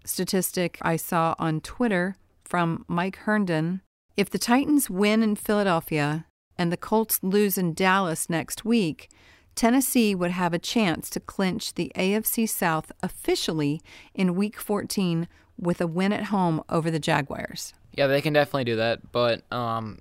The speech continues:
Speaker 2: the game in Philly might be tough, and, uh, Dallas, I mean, they're up and down. Uh, they can beat some good teams, but they can also lose to, um, average teams, so we're gonna have to see.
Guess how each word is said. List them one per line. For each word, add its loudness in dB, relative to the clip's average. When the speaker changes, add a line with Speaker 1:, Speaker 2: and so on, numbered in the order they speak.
Speaker 2:
the 4
game 4
in -2
Philly 4
might 2
be -2
tough, 4
and, -2
uh, 2
Dallas, 4
I -6
mean, -4
they're 8
up 4
and -2
down. 4
Uh, 6
they 0
can 0
beat 2
some -4
good 2
teams, 0
but -6
they 0
can -4
also -2
lose -2
to, 0
um, 0
average 4
teams, -2
so 2
we're -2
gonna 4
have 0
to -14
see. -2